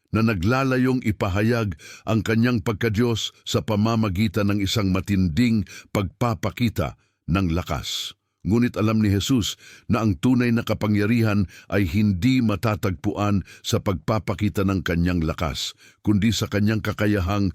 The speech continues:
magsakripisyo para sa iba. Ang kanyang desisyon na manatili ay hindi isang pagkatalo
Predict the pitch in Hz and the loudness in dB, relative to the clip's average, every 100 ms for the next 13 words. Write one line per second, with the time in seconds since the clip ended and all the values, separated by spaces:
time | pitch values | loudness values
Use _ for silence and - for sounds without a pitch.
0 | - - 80 95 - 107 101 101 117 - | -6 -6 -2 -2 -2 -2 -2 -2 -2 -2
1 | 85 71 90 78 76 78 71 69 60 - | -4 -2 -2 -2 -2 -2 -2 -4 -6 -12
2 | _ _ - 107 104 104 110 104 101 107 | _ _ -2 -2 0 0 0 0 0 0
3 | 101 - 123 113 110 104 104 101 101 92 | -2 0 0 2 2 2 2 0 0 -2
4 | 127 117 98 98 - - - - 92 101 | 0 0 2 0 -2 -10 -20 -4 0 2
5 | 107 95 107 - 90 110 95 - 80 - | 2 2 0 0 -2 -2 -2 -2 -4 -4
6 | - 90 69 64 53 | -2 -2 -2 -4 -6